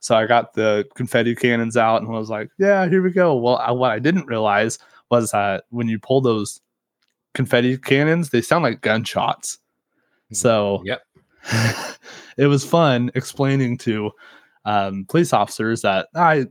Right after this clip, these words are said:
Speaker 1: indeed was not actually shooting anyone in my house, um, because, I mean, it was loud and it was at three thirty in the morning. So that was a lot of fun to deal with. So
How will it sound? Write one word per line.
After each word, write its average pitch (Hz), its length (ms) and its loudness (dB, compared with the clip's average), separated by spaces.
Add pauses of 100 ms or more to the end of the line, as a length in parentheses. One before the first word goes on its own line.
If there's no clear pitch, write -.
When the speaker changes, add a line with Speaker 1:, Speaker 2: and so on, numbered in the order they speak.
Speaker 1:
indeed 139 400 2
was 117 220 -2
not 123 540 0
actually 110 420 -4
shooting 110 440 -2
anyone 104 320 -4
in 101 60 -8
my 95 140 -6
house, 101 440 -4 (140)
um, 98 380 -2
because, 117 440 -2 (100)
I 123 100 2
mean, 117 120 2
it 139 120 4
was 139 140 0
loud 101 440 0 (160)
and 123 100 0
it 123 60 4
was 120 140 0
at 104 180 -4
three 139 160 4
thirty 131 260 2
in 117 80 0
the 113 60 0
morning. 92 380 -6 (280)
So 110 400 0 (460)
that 127 160 4
was 110 340 -4
a 98 60 -6
lot 104 180 2
of 95 80 -6
fun 98 280 -2
to 92 100 -8
deal 92 200 -6
with. 104 220 -6
So 104 300 -2